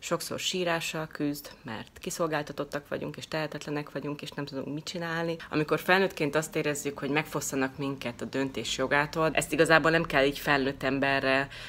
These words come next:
korlátozni, a gyerek is rettentően bepánikol, szorong, hogyha, ha nincs döntési lehetősége.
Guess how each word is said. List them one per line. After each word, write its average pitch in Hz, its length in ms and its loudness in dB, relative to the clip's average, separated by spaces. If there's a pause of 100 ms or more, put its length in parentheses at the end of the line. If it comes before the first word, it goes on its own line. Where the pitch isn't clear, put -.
(160)
korlátozni, 147 840 4
a 151 180 4
gyerek 139 380 4
is - 160 -2
rettentően 135 1040 -4
bepánikol, 143 1080 4
szorong, 143 580 0
hogyha, 135 680 0 (260)
ha 175 100 0
nincs 175 220 4
döntési 143 440 2
lehetősége. 151 720 -2